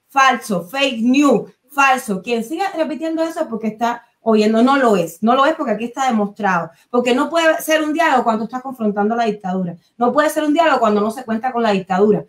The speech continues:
no puede ser un diálogo cuando tú lo estás poniendo contra la pared, no puede ser un diálogo cuando tú estás plebiscitando el, el sistema, eh, en Cuba, cuando tú le estás quitando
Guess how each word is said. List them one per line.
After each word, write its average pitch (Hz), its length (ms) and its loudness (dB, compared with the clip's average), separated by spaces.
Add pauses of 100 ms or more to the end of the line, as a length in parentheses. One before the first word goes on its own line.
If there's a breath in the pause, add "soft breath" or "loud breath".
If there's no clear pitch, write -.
(180 soft breath)
no 240 160 2
puede 302 140 4
ser 311 160 2
un 302 100 4
diálogo 330 280 4
cuando 214 260 0
tú 294 100 -10
lo 294 60 -2
estás 285 200 -6
poniendo 269 300 -4
contra 214 240 -2
la 180 140 0
pared, 180 300 -4 (200 soft breath)
no 302 200 2
puede 320 140 6
ser 311 140 0
un 311 80 2
diálogo 320 260 2
cuando 226 260 0
tú 381 160 4
estás 277 260 -6
plebiscitando 226 560 -4
el, 226 140 -6
el 208 80 -6
sistema, 196 600 -6
eh, 175 300 -6
en 220 180 -2
Cuba, 247 280 0
cuando 202 200 0
tú 302 120 -12
le 294 80 -8
estás 220 180 -16
quitando 202 460 -2